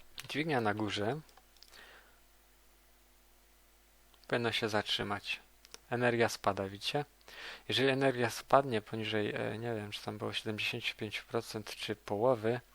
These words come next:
e, przestanie działać furnace.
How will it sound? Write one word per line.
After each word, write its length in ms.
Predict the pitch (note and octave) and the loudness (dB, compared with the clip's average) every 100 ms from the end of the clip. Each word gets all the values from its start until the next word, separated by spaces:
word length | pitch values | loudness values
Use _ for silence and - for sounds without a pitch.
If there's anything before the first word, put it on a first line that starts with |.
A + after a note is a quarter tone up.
| - - - - - - | -20 -16 -16 -16 -14 0
e, 280 | G#2+ G#2 G2+ | 4 4 4
przestanie 640 | - A#2 - A2+ A2 G#2 | 2 0 4 4 4 2
działać 540 | G#2+ G2+ G2+ - - - - - - | 2 2 0 0 -4 -4 -12 -20 -20
furnace. 880 | - A2 G#2 G2 - - - - | -8 -6 -4 -4 -6 -8 -14 -14